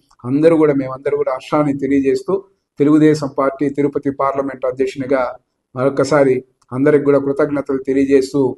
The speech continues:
అభ్యర్థుల విజయానికి కష్టపడ్డ నాయకులకు, కార్యకర్తలకు, అదేవిధంగా వివిధ పార్టీల ఎన్డీఏ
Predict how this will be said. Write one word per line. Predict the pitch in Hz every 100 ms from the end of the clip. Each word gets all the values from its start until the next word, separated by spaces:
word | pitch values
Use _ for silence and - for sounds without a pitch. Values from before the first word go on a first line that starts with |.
| _ _ -
అభ్యర్థుల | 131 131 160 143 151 139
విజయానికి | 143 170 156 151 147 127 _ _ _ _ -
కష్టపడ్డ | 135 165 147 147 143 135
నాయకులకు, | 147 143 143 139 151 151
కార్యకర్తలకు, | 139 143 139 - 135 135 156 160 _ _ _ 127
అదేవిధంగా | 139 160 156 143 135
వివిధ | 143 147 143
పార్టీల | 135 - 139 135 120 - _ _ _ _ _ _ _ _ _ 117
ఎన్డీఏ | 139 156